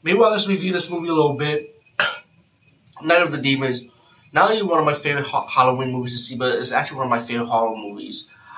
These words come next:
Uh, I remember seeing this back in the H B O days, and I really liked it. I, and I was scared of Angela too, by the way. <laughs> And, um,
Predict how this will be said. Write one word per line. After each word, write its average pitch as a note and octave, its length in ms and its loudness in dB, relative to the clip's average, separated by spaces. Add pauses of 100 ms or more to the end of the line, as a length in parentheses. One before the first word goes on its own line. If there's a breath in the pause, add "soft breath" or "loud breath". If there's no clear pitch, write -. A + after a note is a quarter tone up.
(140)
Uh, A#2+ 300 6
I B2+ 60 -4
remember C#3 320 0
seeing C#3 320 -2
this C3 160 -4
back B2 260 -2
in B2+ 100 -8
the A#2 80 -4
H A#2+ 300 -6
B B2+ 160 -4
O B2+ 160 -2
days, C3 680 -4
and G#2+ 440 -2 (400 soft breath)
I C3+ 180 4
really C3+ 280 -2
liked A#2 360 2
it. A2 240 -4
I, A2+ 140 2 (100)
and B2+ 160 4
I C#3 100 2
was D3+ 140 0
scared C3 240 0
of A#2 80 -4
Angela A2+ 460 -6
too, B2+ 180 -8
by F#2+ 180 -4
the G2 120 -12
way. G2 360 -6
<laughs> - 640 -4
And, B2 360 0
um, A2 340 2